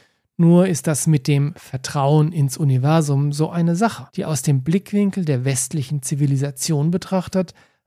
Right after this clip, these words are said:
relativ neu und damit noch nicht wirklich in unserem Betriebssystem angekommen ist. Insofern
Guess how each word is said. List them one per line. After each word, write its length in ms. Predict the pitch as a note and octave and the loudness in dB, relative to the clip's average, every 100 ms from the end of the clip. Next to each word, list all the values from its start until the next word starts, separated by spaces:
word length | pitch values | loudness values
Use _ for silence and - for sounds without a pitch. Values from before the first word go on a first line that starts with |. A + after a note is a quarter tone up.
| - | -6
relativ 480 | B3 A#3 A3+ A3 - | -2 0 -2 -4 0
neu 360 | D3 C3 C3+ B2+ _ _ _ | 2 2 0 -4 _ _ _
und 160 | F3 D#3+ | -2 0
damit 280 | D3 D#3 D#3+ | 2 2 0
noch 160 | C3 | 0
nicht 240 | F3 E3+ D#3 | 0 0 0
wirklich 380 | D#3+ D#3 D3+ | 0 0 -4
in 80 | E3 | -2
unserem 400 | F#3+ D#3 D#3 D3+ | 0 0 2 0
Betriebssystem 920 | - - - G3 - C3+ - C3+ D3+ | -2 -4 -4 -2 -2 -4 0 0 0
angekommen 600 | A#3+ D3+ C#3 C3 C3+ B2 | 0 2 2 0 -2 -2
ist. 360 | D3 C#3 - - _ _ _ _ _ _ _ _ _ - | -6 -10 -12 -16 _ _ _ _ _ _ _ _ _ 0
Insofern 640 | D3 B2+ A#2 E3+ D#3+ E3+ | 2 2 0 0 0 -2